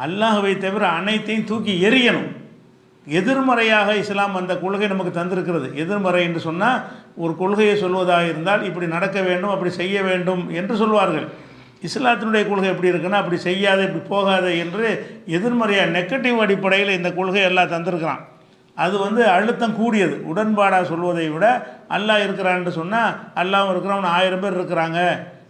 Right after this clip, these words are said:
என்று சொல்பவர்கள் கூட இந்த வார்த்தையை சொல்லிட முடியும். அல்லாஹ் இருக்கிறான் என்று சொல்வார்கள், கூடவே பத்து பேர் வச்சிருப்பார்கள். ஆனா, லா இலாஹ இல்லல்லாஹ்னு சொல்பவர்களுக்கு வந்து அல்லாஹ்வை தவிர யாரும் இருக்கவே இருக்காது. வணக்கத்துக்குரியவன் அல்லாஹ்வை தவிர யாரும் இல்லை.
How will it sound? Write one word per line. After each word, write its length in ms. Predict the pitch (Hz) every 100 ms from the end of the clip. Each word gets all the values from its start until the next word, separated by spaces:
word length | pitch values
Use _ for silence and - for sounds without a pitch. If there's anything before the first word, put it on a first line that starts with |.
| -
என்று 300 | 170 202 196
சொல்பவர்கள் 500 | 196 180 196 190 180
கூட 160 | 196 226
இந்த 120 | 190
வார்த்தையை 380 | 202 208 196 190
சொல்லிட 260 | 196 190
முடியும். 300 | 170 151 123 - - - - _ _ 131
அல்லாஹ் 280 | 180 196 185
இருக்கிறான் 380 | 170 170 190
என்று 180 | 196 180
சொல்வார்கள், 720 | 165 165 160 143 180 254 302 -
கூடவே 260 | 262 220 226
பத்து 260 | 196 185 196
பேர் 100 | 208
வச்சிருப்பார்கள். 760 | 190 190 175 160 139 - - - - - -
ஆனா, 320 | 170 214 202
லா 320 | 170 160 208
இலாஹ 320 | 254 254 220
இல்லல்லாஹ்னு 400 | 214 214 202 196
சொல்பவர்களுக்கு 640 | 190 180 185 180 180 170
வந்து 260 | 170 180 226
அல்லாஹ்வை 400 | 190 196 208 202
தவிர 200 | 208 208
யாரும் 220 | 190 190
இருக்கவே 240 | 185 190 202
இருக்காது. 480 | 175 170 131 - - - _ 156
வணக்கத்துக்குரியவன் 880 | 170 180 196 185 180 175 175 196
அல்லாஹ்வை 460 | 165 175 196 175 175
தவிர 240 | 185 190
யாரும் 400 | 170 170 170 151
இல்லை. 380 | 170 202 185 180